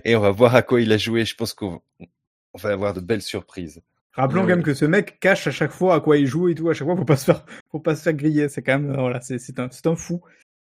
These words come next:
Speaker 2: Euh, et vendredi, normalement, donc, euh, si tout se passe bien, ça sera Returnal, donc le,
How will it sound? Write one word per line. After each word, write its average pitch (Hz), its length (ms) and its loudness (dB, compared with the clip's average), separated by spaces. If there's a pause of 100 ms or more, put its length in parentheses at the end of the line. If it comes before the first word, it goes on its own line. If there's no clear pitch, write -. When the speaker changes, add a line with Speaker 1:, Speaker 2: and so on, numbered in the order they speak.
(140)
Speaker 2:
Euh, 139 300 4
et 202 100 2
vendredi, 185 480 -2
normalement, 170 460 0
donc, 143 300 -6
euh, 123 420 -4
si 120 160 -14
tout 131 80 -14
se 123 80 -16
passe 123 180 -4
bien, 147 380 -4
ça 127 140 -12
sera 135 180 -6
Returnal, 139 540 -4
donc 123 180 -8
le, 110 240 -8